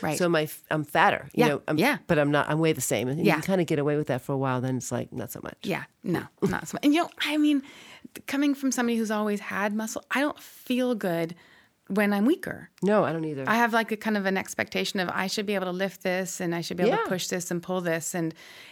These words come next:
Speaker 1: and, you know, if nothing else, I should be able to get myself up off the ground or off the chair by my own strength.
Speaker 2: That's a really good point, 'cause so many people, you think about it, you know, you watch them, they won't sit on the ground because they can't get up.
Speaker 1: Yeah.
Speaker 2: And you think about that lack of strength. I mean, maybe at ninety,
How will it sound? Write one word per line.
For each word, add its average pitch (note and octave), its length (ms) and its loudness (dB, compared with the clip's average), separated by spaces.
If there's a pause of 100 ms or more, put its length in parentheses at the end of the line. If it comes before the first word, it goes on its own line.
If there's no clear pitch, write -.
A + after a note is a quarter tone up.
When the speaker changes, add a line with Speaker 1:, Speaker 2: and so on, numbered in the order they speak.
Speaker 1:
and, G#3+ 240 0 (560)
you A#3 120 0
know, F3 260 -2
if G#3+ 160 -6
nothing A#3 380 0
else, G3+ 120 -2
I A3 60 -6
should A#3 140 -2
be B3+ 40 2
able G#3+ 120 0
to F#3 40 -2
get G#3 140 -2
myself F#3+ 380 -2
up F3 140 -4 (120)
off F3 260 -4
the F#3+ 80 -2
ground F3 380 -2
or - 140 -2
off D#3 280 -6
the E3+ 80 -8
chair E3+ 280 0
by E3 100 -2
my D#3 240 -2
own D3+ 240 -6
strength. D3 360 -8
Speaker 2:
That's D3+ 240 -2
a C#3 80 2
really D3 380 -2
good D3+ 220 -6
point, D3+ 240 -4
'cause D#3 120 -4
so F#3 160 4
many G3 180 4
people, F3 320 2
you D#3+ 160 0
think F#3 200 -4
about D3+ 260 0
it, A#2 60 -2
you D3+ 60 -2
know, C#3+ 140 0
you D3 120 -4
watch D#3+ 280 0
them, D#3 180 -2 (320)
they F#3+ 120 4
won't G3 260 4
sit F#3+ 180 2
on D3+ 140 2
the C3+ 80 -6
ground B2 260 -8
because C3+ 180 -8
they D3+ 80 -4
can't C#3+ 300 -8
get B2 140 -8
up. - 260 -8 (160)
Speaker 1:
Yeah. - 140 -14 (280)
Speaker 2:
And D3 140 0
you C#3+ 60 -2
think F3 160 -2
about D3+ 220 0
that C#3 200 -2
lack C#3 240 -2
of C#3 100 -4
strength. - 160 -2
I - 60 2
mean, G3+ 160 4
maybe A3 240 4
at F3+ 160 4
ninety, D#3+ 520 2